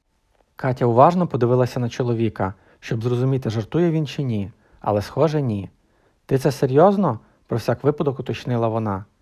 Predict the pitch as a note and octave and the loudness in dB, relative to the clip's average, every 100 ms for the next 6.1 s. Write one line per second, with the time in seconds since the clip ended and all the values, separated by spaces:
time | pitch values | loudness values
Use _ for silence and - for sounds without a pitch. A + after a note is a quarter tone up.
0 | _ _ _ A#2 D#3+ F#3+ - C3+ A2+ - | _ _ _ -4 0 0 -2 -4 -4 -8
1 | _ _ B2+ B2+ C3 G3 F#3 - B2 C3 | _ _ 0 2 6 6 4 0 0 2
2 | F#3+ D#3 B2 A#2 - A2 A#2+ D#3+ E3 C#3+ | 2 2 0 -6 -8 -2 0 0 -2 0
3 | B2+ A2 G2 - _ _ _ - A#2 - | 0 2 -2 -6 _ _ _ -10 -10 -8
4 | B2+ D3 C#3 - G#3 F3 A2 G2+ B2 B2 | -2 -2 -2 0 0 2 0 0 2 2
5 | - A#2 B2+ F3 E3+ D3+ D3 A#2 G2+ F#2+ | 0 -2 0 0 0 0 2 0 0 -4